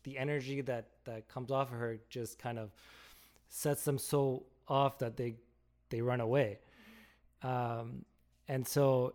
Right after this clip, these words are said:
in the show, what they explain is that because he's so, because he's full of yin en-, energy and she's full of yang energy, that they need to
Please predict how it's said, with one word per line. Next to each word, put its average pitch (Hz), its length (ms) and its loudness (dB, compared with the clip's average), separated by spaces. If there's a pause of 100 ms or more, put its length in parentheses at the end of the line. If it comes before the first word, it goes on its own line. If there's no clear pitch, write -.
in 135 140 2
the 120 100 2
show, 131 760 6 (200)
what 127 160 -2
they 127 120 4
explain 131 320 2
is 120 120 0
that 117 300 0 (1080)
because 147 400 2
he's 139 240 -2
so, 120 480 0 (160)
because 156 420 2
he's 160 160 0
full 135 220 0
of 113 100 -2
yin 123 280 0
en-, 117 260 -4
energy 123 640 -4
and 113 100 -6
she's 151 240 -2
full 135 180 -2
of 117 60 0
yang 143 500 2
energy, 113 420 -4
that 110 200 -8
they 131 120 0
need 139 300 0
to 120 380 -2